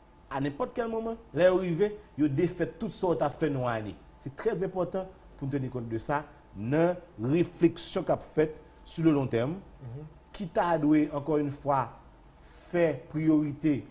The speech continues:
Speaker 1: à de grands projets. Maintenant, nous avons besoin d'argent pour eux. Vous avez dit que, justement, des fois, pas me dire que, au lieu que moi, faire dix petits bails comme ça, est-ce que je ne peux pas prendre comme là, pour faire un big gros, comme un plus durable. Donc, la question aujourd'hui,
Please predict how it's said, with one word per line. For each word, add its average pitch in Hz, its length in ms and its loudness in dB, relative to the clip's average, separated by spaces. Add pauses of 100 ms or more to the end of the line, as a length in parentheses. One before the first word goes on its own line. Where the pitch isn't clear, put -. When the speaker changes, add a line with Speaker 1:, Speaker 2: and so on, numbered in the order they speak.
(140)
Speaker 1:
à 135 160 -2
de 139 120 0
grands 117 280 -2
projets. 131 440 4 (340)
Maintenant, 113 260 -2
nous 98 60 -6
avons 95 80 -6
besoin 113 180 0
d'argent 151 240 6
pour 160 140 2
eux. 381 140 0 (480)
Vous - 80 2
avez 175 160 4
dit 135 140 -2
que, 190 120 6
justement, 151 500 0 (680)
des 120 180 2
fois, 190 100 6
pas 202 100 4
me 190 80 2
dire 151 340 4
que, 240 220 4 (320)
au 185 120 6
lieu 254 120 4
que 262 120 -2
moi, 226 220 2
faire 185 420 4
dix 160 160 -2
petits 202 160 -10
bails 170 280 6
comme 151 120 0
ça, 180 140 4
est-ce 175 80 -4
que 202 60 -2
je - 20 -2
ne 202 40 -8
peux 240 60 -4
pas 247 100 0
prendre 214 160 -2
comme 170 180 6
là, 190 160 6 (160)
pour 180 120 -2
faire 170 140 2
un 165 40 4
big 170 160 -2
gros, 160 300 6 (680)
comme 196 120 4
un 185 80 6
plus 180 240 -2
durable. 165 340 6 (1000)
Donc, 165 120 0
la 202 100 6
question 240 400 2
aujourd'hui, 208 580 0